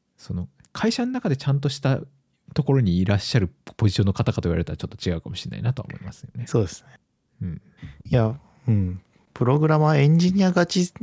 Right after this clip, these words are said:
Speaker 2: ガチ勢でかつ数学やってる人って本当に浮世離れしてますもんね。
Speaker 1: うん、そうです。浮世離れしてます、かなり。うん。結構特殊な人だと思いますね。
Speaker 2: その某、愛、愛くんも家で何やってんのと、ベンチプレスですみたいな感じでしたもんね。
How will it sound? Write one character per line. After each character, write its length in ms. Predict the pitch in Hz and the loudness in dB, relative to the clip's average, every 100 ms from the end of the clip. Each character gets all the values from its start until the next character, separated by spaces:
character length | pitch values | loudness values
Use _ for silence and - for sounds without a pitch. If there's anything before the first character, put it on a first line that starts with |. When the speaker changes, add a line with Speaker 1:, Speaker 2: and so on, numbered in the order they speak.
| - - | -6 0
Speaker 2:
ガ 140 | 123 | 2
チ 180 | - 165 | 2 2
勢 240 | 156 117 | 6 4
で 80 | 98 | 4
か 140 | - | 0
つ 120 | - 113 | -2 -2
数 300 | - 123 123 | 2 2 2
学 220 | 127 131 | 2 2
や 80 | 120 | 0
っ 20 | |
て 200 | - 120 | 0 -2
る 60 | |
人 160 | 113 120 | 0 -2
っ 20 | |
て 200 | - - | -2 -2
本 260 | - 123 151 | 0 2 2
当 160 | 156 | 2
に 200 | 147 143 | 4 4
浮 200 | 127 - | 2 4
世 100 | 135 | 4
離 220 | 127 135 98 | 6 4 2
れ 80 | |
し 80 | - | 0
て 80 | 104 | -2
ま 120 | 90 | -2
す 120 | - | -2
も 140 | 117 110 | -4 -4
ん 60 | |
ね。 80 | 120 | 2
Speaker 1:
う 20 | |
ん、 240 | 113 82 80 | 4 4 0
そ 160 | - 135 | 0 2
う 40 | |
で 40 | 92 | 2
す。 120 | 120 | 0
浮 100 | 139 | 0
世 120 | 165 | 2
離 220 | 156 151 82 | 2 2 0
れ 60 | |
し 60 | - | -2
て 60 | |
ま 80 | 80 | -6
す、 60 | - | -8
か 160 | - | -10
な 100 | 80 | -10
り。 160 | - - _ _ _ _ _ _ _ _ _ | -10 -16 _ _ _ _ _ _ _ _ _
う 40 | 87 | -6
ん。 160 | 78 73 92 _ _ _ _ _ - | -6 -8 -16 _ _ _ _ _ -8
結 140 | 208 | -6
構 80 | - | -4
特 180 | - - | -6 -6
殊 100 | - | 0
な 100 | 104 | 2
人 40 | 104 | 2
だ 40 | |
と 120 | 139 143 | 2 2
思 40 | |
い 20 | - | 0
ま 80 | |
す 120 | 160 - | -6 -10
ね。 60 | |
Speaker 2:
そ 40 | 87 | -16
の 60 | - _ _ _ _ _ - | -18 _ _ _ _ _ 0
某、 80 | 131 | 2
愛、 200 | 147 - - | 2 0 0
愛 280 | 151 175 | 2 2
く 220 | - - 104 | 0 0 0
ん 120 | 98 | 0
も 140 | 95 | 0
家 140 | 107 135 | 2 2
で 100 | 110 | 2
何 240 | 120 143 | 2 2
や 100 | 101 | 0
っ 20 | |
て 220 | - - | -2 -6
ん 60 | 101 | -4
の 80 | 95 | -4
と、 160 | 113 | -2
ベ 160 | 107 127 | 0 0
ン 60 | 135 | 0
チ 120 | - | -6
プ 120 | - | -2
レ 80 | 127 | -2
ス 120 | - | -2
で 100 | 110 | -6
す 180 | - 107 | -4 -6
み 60 | |
た 100 | 95 | -4
い 20 | 95 | -6
な 80 | |
感 160 | - 98 | -6 -6
じ 100 | 95 | -6
で 60 | 95 | -8
し 80 | |
た 100 | - | -10
も 80 | |
ん 20 | |
ね。 60 | 113 | -16